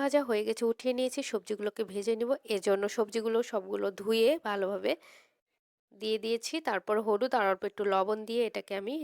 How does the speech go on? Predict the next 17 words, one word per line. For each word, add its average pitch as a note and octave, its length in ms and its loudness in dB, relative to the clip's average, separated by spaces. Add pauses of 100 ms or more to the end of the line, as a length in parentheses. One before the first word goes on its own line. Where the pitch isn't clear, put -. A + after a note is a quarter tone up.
নাড়াচাড়া G3 540 -2
করে A3 220 0
একটু - 140 -8 (100)
ঢেকে G3 300 -6
দিব। G#3+ 100 0 (160)
এতে G3+ 220 -8
করে G3 160 4 (400)
লবণ C4 280 8
দেওয়ার D4+ 220 8
কারণে D4+ 260 6 (100)
সবজি A3+ 320 4
থেকে A#3 160 -6 (260)
অনায়াসেই G#3+ 480 0 (200)
জল F#3+ 180 0 (100)
বের G3 120 4 (100)
হয়ে A3+ 220 2
আসবে, - 200 -8